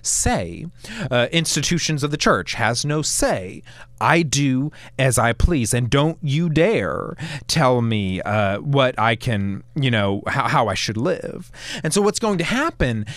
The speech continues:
as, as Western society progresses on this path, I hope it turns around, but if it does, eventually Christians will be demonized and persecuted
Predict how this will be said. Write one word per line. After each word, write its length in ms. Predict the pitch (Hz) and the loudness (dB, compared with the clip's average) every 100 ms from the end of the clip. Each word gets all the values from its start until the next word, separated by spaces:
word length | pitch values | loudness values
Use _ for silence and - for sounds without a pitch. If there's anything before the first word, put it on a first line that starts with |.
| 151 | -6
as, 220 | 143 151 | -2 0
as 200 | 156 165 | 0 0
Western 360 | 135 180 - 165 | 2 0 2 0
society 460 | - 127 165 151 127 | 0 2 2 2 0
progresses 600 | - 117 156 220 143 120 | -2 2 2 2 2 0
on 140 | 117 | 0
this 120 | 110 | 0
path, 240 | - 247 123 | 2 2 2
I 60 | |
hope 220 | 143 349 | 2 4
it 80 | - | 2
turns 240 | - 127 110 | 2 -2 2
around, 400 | 139 202 123 117 | 4 4 2 2
but 100 | 131 | 0
if 140 | 143 | -2
it 80 | 131 | -2
does, 560 | 180 262 104 117 - - - - | 0 0 0 -2 -6 -8 -10 -6
eventually 640 | 139 143 160 240 - 147 | -2 2 0 0 -2 -2
Christians 800 | 110 - - 233 - - 147 123 | -4 -6 -2 0 0 0 0 0
will 140 | 127 127 | 0 2
be 140 | 120 | 0
demonized 640 | 117 151 156 135 120 120 | 2 2 4 2 2 0
and 120 | 113 101 | -2 -2
persecuted 840 | 392 - - - 123 110 113 | -2 -2 -4 -2 -2 0 0